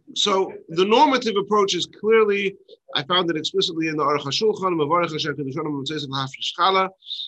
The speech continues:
um, and there's n-, a number of other references where it seems to be taken for granted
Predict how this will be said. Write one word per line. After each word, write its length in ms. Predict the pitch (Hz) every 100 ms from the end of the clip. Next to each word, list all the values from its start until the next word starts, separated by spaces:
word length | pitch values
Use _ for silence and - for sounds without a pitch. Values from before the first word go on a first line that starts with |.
| _ _
um, 580 | 131 135 135 131 131 120 - - _ _ _
and 280 | - 143 139
there's 140 | 135 131
n-, 380 | 160 135 139 139
a 40 |
number 380 | 147 190 190 165
of 120 | 156 151
other 440 | 190 180 165 147 139 _ _ _ _
references 680 | 143 175 170 170 170 165 143
where 180 | 147 143
it 100 | 143
seems 260 | 185 175 -
to 100 | 147
be 300 | 156 147 - -
taken 360 | 175 175 175 170
for 100 | 151
granted 520 | 147 202 202 151 147